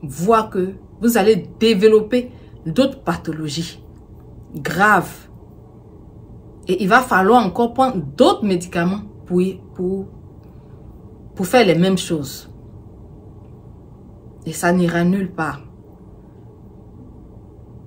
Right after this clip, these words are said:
Et très souvent, ces femmes qui ont cette maladie-là ont des infections à longueur de journée, des démangeaisons vaginales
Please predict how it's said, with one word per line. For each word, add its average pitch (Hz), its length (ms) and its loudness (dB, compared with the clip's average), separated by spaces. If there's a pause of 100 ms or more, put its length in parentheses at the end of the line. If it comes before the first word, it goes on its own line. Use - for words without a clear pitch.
Et 180 200 0
très 320 240 2
souvent, 214 360 0
ces 196 200 -2
femmes 247 320 2
qui 233 100 -8
ont 170 240 -2
cette 247 240 -4
maladie-là 185 720 2 (460)
ont 254 140 8
des 247 360 8
infections 254 680 2
à 190 160 2
longueur 214 400 4
de 202 100 -2
journée, 214 420 2 (220)
des 214 240 6
démangeaisons 247 1160 4 (1900)
vaginales 180 640 -2